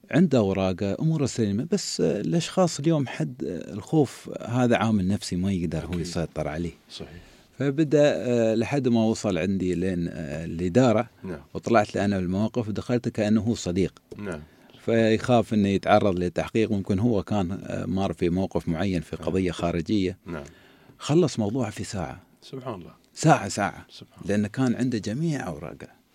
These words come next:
Speaker 2: نعم.
Speaker 1: جميع المستندات اللي أصلا تخول إنه يعدل وضعه موجودة
Speaker 2: موجودة.
Speaker 1: برفقته.
Speaker 2: يس.
Speaker 1: بس عامل خوف كان يلعب.
Speaker 2: نعم، صحيح.
Speaker 1: فخلال ساعة
Speaker 2: نعم.
Speaker 1: فيقول لي: "خلصت؟" يقول: "مستحيل يا أخي." قلت له:
Speaker 2: نعم.
Speaker 1: "أنا أقول لك أنت خلصت."
Speaker 2: خلصت.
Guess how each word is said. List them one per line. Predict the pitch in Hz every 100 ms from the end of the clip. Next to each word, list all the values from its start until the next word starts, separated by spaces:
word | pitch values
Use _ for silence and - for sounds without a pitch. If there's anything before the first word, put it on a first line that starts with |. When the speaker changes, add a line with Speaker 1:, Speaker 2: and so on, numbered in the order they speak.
| _
Speaker 2:
نعم. | 98 92
Speaker 1:
جميع | 98 135 156
المستندات | 107 98 - 107 107 127 104
اللي | 101 92 95 _
أصلا | 143 - 87 73 -
تخول | - 127 107
إنه | 95
يعدل | 87 127 127
وضعه | 123 147 180 180 147 -
موجودة | 104 110 120 104
Speaker 2:
موجودة. | 120 87
Speaker 1:
برفقته. | 78 - _ 90
Speaker 2:
يس. | 87
Speaker 1:
بس | 175 160
عامل | 175 147 113
خوف | 156 135
كان | - 110 95
يلعب. | 76 - - - -
Speaker 2:
نعم، | 87 78 80
صحيح. | - 76 - - _ _
Speaker 1:
فخلال | 165 175 185 202 196
ساعة | - 196 180 185 170 -
Speaker 2:
نعم. | 131
Speaker 1:
فيقول | 156 165 190
لي: | 165
"خلصت؟" | 147 156 170 - _ - _ 113
يقول: | 135
"مستحيل | 143 131 - 123 139
يا | 101
أخي." | - _
قلت | -
له: | 95
Speaker 2:
نعم. | 90
Speaker 1:
"أنا | 135
أقول | 135 131
لك | 127
أنت | 82 -
خلصت." | - -
Speaker 2:
خلصت. | - 85 85 -